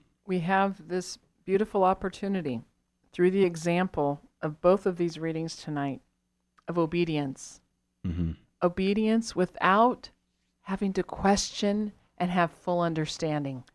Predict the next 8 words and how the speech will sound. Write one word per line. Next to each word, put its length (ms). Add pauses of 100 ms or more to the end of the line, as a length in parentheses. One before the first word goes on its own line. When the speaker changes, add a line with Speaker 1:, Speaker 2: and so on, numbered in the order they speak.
(280)
Speaker 1:
Abraham 460
didn't 200
start 260
firing 480
off 340 (100)
questions 560
for 160
God. 540